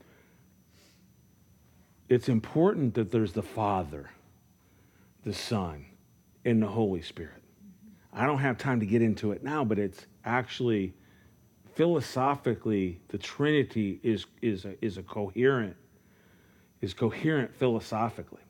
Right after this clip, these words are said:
But the importance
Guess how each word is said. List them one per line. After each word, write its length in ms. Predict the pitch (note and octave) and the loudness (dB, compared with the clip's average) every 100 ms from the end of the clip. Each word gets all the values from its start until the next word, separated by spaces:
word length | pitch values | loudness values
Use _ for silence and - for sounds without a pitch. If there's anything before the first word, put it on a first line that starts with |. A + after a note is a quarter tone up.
| _ _ _ - _ - - _ _ _ | _ _ _ -20 _ -20 -20 _ _ _
But 340 | G#2+ G#2+ G2+ - _ _ _ _ _ _ _ _ _ _ _ _ _ _ _ _ | 0 0 0 -4 _ _ _ _ _ _ _ _ _ _ _ _ _ _ _ _
the 120 | G#2+ G#2+ | 0 2
importance 760 | F#2+ - D#3+ F#3+ G#2+ F#2 - | 0 2 2 2 -2 -8 -12